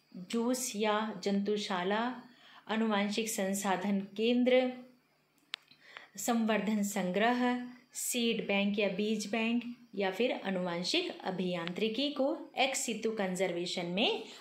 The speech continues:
रखा गया है। Next हम देखते हैं संरक्षण की कार्य योजना क्या-क्या होनी चाहिए। हम हमारे आसपास के जितने भी बायोडायवर्सिटी है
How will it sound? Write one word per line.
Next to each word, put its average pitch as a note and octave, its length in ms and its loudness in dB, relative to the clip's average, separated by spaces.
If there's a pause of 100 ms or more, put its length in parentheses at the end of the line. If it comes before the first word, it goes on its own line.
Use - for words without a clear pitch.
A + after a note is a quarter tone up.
(140)
रखा F3+ 280 -2
गया E3 220 0
है। F#3+ 400 2 (960)
Next A3 300 0
हम B3 280 6
देखते B3 300 2
हैं B3+ 540 0
संरक्षण A#3+ 640 0
की C4 120 0
कार्य A3 380 2
योजना G#3+ 760 0
क्या-क्या G#3 680 -2
होनी F3 240 -4
चाहिए। F#3 720 -2 (1400)
हम C#4+ 420 0 (520)
हमारे G#3 500 2
आसपास C4 580 0
के C4 320 -2 (200)
जितने G#3+ 340 0
भी G#3 140 2
बायोडायवर्सिटी F3+ 1080 -2
है B3+ 440 0